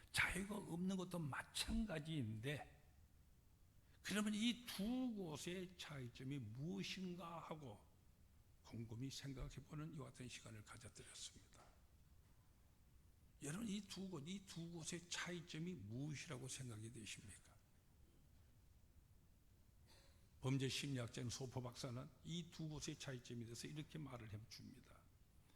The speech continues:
교도소에 있는 사람들은 그저 하루 종일 그저 불평과 요구만을 말하고 있다. 그러나 수도원에 사는 수도사들은 하루 종일 감사의 기도를 드린다. 이것이 이 두 곳의 근본적인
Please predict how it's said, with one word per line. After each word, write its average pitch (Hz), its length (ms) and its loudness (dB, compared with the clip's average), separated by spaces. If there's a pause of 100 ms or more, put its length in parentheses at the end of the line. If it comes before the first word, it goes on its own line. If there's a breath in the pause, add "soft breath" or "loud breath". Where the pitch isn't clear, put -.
(380 loud breath)
교도소에 180 640 8
있는 180 260 4
사람들은 151 560 0
그저 143 180 -2
하루 165 320 2
종일 151 340 0 (300 loud breath)
그저 123 220 0
불평과 151 680 2
요구만을 170 580 4
말하고 120 420 -2
있다. - 340 -6 (520)
그러나 180 300 0
수도원에 214 640 4
사는 175 380 0
수도사들은 127 680 -2 (200 loud breath)
하루 120 340 0
종일 107 340 -4
감사의 170 920 0
기도를 160 380 -6
드린다. 147 440 -4 (720 loud breath)
이것이 110 400 0
이 123 160 2
두 135 260 -2
곳의 139 400 -2 (320 loud breath)
근본적인 170 1040 0